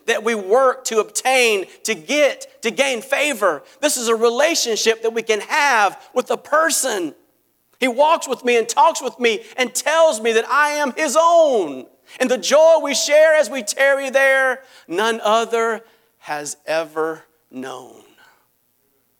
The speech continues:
in the garden. We have the church, our brothers and sisters in Christ, that encourage us and help us and challenge us and provoke us unto good works.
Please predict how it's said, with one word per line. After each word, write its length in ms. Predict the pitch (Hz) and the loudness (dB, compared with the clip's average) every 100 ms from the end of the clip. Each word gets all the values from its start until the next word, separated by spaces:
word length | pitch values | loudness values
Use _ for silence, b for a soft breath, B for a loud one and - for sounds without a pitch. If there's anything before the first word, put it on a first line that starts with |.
| _ _ _ _ | _ _ _ _
in 100 | 127 | -18
the 80 | 117 | -18
garden. 340 | 110 98 95 _ _ _ _ _ _ _ _ _ _ _ _ _ _ _ _ _ _ _ _ _ _ | -18 -20 -20 _ _ _ _ _ _ _ _ _ _ _ _ _ _ _ _ _ _ _ _ _ _
We 100 | 131 | -8
have 240 | 139 131 | -6 -6
the 60 | 127 | -10
church, 560 | - 147 127 - - _ _ _ _ _ _ _ _ _ _ _ _ _ _ - | -8 -6 -8 -14 -20 _ _ _ _ _ _ _ _ _ _ _ _ _ _ -8
our 120 | 147 | -8
brothers 640 | 123 147 151 156 151 143 _ | -2 -2 0 -4 -6 -12 _
and 140 | 123 - | -10 -6
sisters 560 | - 143 - 147 139 | -6 -8 -10 -14 -12
in 100 | 139 | -14
Christ, 600 | _ 117 107 113 - - _ _ _ _ _ _ _ _ _ _ | _ -8 -8 -14 -18 -20 _ _ _ _ _ _ _ _ _ _
that 120 | 147 | -10
encourage 600 | 156 - 190 190 151 - | -10 -8 -4 -4 -4 -8
us 260 | 107 - - | -12 -12 -10
and 120 | 165 | -12
help 360 | 165 202 190 - | -4 -4 -4 -10
us 360 | 127 - - _ 160 | -14 -14 -16 _ -14
and 100 | 165 | -10
challenge 560 | - 208 196 175 127 | -4 -4 -4 -6 -6
us 220 | 120 - b 180 | -10 -10 b -14
and 100 | 180 | -8
provoke 480 | 175 160 190 180 | -2 0 -2 -4
us 480 | 156 110 - - - _ _ _ _ _ _ | -14 -6 -4 -4 -8 _ _ _ _ _ _
unto 220 | 160 165 | -8 -6
good 340 | 160 160 202 170 | -6 -4 -4 -2
works. 580 | 190 170 - - - | -4 -4 -8 -8 -8